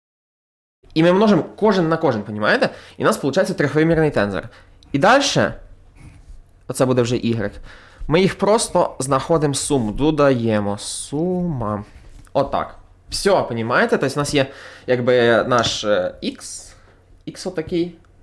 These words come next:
буду на цій камері показувати. Е, у нас є W, ми повертаємо, щоб вони могли бу-, щоб вони були однакові, да? Далі ми п-, нахиляємо отак, ставимо отак, да? Ну, вам трошки погано видно.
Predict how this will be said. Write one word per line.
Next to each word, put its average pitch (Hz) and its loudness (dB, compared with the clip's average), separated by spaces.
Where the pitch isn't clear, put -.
буду 127 -8
на 120 -4
цій 120 -10
камері 113 -2
показувати. 107 -6
Е, 120 4
у - 2
нас 139 0
є 131 2
W, 139 2
ми 160 2
повертаємо, 147 2
щоб 127 -10
вони 135 -2
могли 127 2
бу-, 113 -4
щоб 131 -6
вони 135 0
були 123 2
однакові, 117 0
да? 143 -2
Далі 135 0
ми 143 2
п-, 147 -8
нахиляємо 139 0
отак, 208 -4
ставимо 160 2
отак, 135 2
да? 175 2
Ну, 160 0
вам 127 2
трошки 131 -6
погано 127 -6
видно. 92 -4